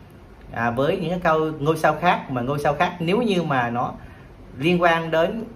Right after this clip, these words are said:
à, gọi tình ái, tự đào hoa nữa thì tăng thêm. Còn nếu như mà nó kiềm hãm, ví dụ như con thiên phủ, tử phủ ha, vũ tử, tử phủ, hay là những cái con, ờ, An Quan Thiên Quý, hay là,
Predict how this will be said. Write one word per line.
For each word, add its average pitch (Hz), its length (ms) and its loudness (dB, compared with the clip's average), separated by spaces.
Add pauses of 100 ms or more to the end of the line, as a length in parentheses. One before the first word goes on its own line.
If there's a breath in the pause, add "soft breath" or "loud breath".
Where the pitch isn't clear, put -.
(160)
à, 117 260 -2
gọi 113 200 -2
tình 143 120 0
ái, 160 220 4 (260)
tự 123 120 -4
đào 139 120 2
hoa 160 300 2
nữa 139 200 -2
thì 139 60 -8
tăng 170 300 0
thêm. 165 160 4 (480 loud breath)
Còn 131 180 4
nếu 160 140 0
như 170 280 0
mà 113 260 0
nó 127 340 -2 (760)
kiềm 147 160 2
hãm, 139 280 2
ví 196 80 -4
dụ 147 120 -2
như 139 220 -2
con 151 240 -2 (100)
thiên 160 160 -6
phủ, 131 240 -2 (380 loud breath)
tử 120 220 -2
phủ 127 220 0
ha, 165 260 2 (440 loud breath)
vũ 123 140 -6
tử, 165 300 0
tử 151 240 2
phủ, 135 220 2
hay 175 180 4
là 135 160 2
những 120 140 -2
cái 170 160 -6
con, 151 180 0
ờ, 151 140 -2 (160)
An 151 160 -4
Quan 147 140 2
Thiên 147 160 -4
Quý, 196 140 -2
hay 190 120 0
là, 120 300 0